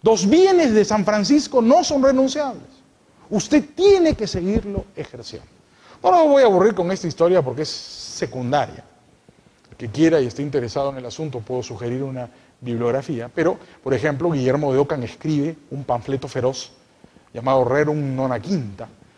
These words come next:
donde argumenta en contra de Juan veintidós, que fue un famoso canonista en su época, era un gran abogado, y hay una polémica ju-, jurídica que si podían o no podían renunciar a la propiedad. Fíjense cómo se llega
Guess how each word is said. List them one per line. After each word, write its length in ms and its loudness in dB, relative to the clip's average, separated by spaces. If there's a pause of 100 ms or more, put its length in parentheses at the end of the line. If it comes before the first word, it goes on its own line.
(160)
donde 300 2
argumenta 520 -2
en 220 -6
contra 560 -4
de 100 -12
Juan 240 -4
veintidós, 680 0 (260)
que 80 -18
fue 160 -12
un 60 -10
famoso 580 -4 (220)
canonista 440 -6
en 80 -6
su 120 -4
época, 200 -4
era 80 -4
un 60 -6
gran 200 -2
abogado, 420 0 (240)
y 40 -2
hay 60 4
una 180 0
polémica 360 -2
ju-, 320 -8
jurídica 580 -2 (380)
que 60 -8
si 100 -8
podían 640 4
o 80 -10
no 100 -2
podían 420 -2
renunciar 480 -2
a 60 0
la 80 -4
propiedad. 340 -6 (380)
Fíjense 380 0
cómo 220 0
se 180 0
llega 480 4